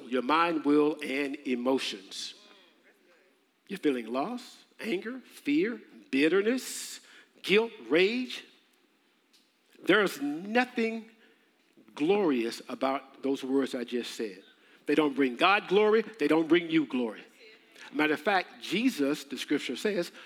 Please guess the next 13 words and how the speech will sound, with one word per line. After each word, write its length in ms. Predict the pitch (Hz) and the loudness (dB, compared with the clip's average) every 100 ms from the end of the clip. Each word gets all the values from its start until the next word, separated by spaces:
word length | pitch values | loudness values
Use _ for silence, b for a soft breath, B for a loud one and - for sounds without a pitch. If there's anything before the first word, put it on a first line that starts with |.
| B 185 | B 0
was 200 | 185 190 208 | 0 0 2
manifested 840 | 247 247 160 - 143 117 - 139 B B - | 4 4 0 0 -2 -4 -4 -4 B B 0
to 100 | 180 | 2
destroy 500 | 190 - - 247 240 | 4 2 2 4 4
the 140 | 180 | 2
works 320 | 147 170 160 | 4 2 2
of 160 | 180 165 | 0 2
the 80 | 196 | 2
devil 420 | 240 233 139 127 | 2 2 0 -4
because 340 | 135 151 131 135 | -2 0 0 2
those 260 | 170 185 | 2 2
are 160 | 156 135 | 0 2
works 320 | 143 156 | 4 2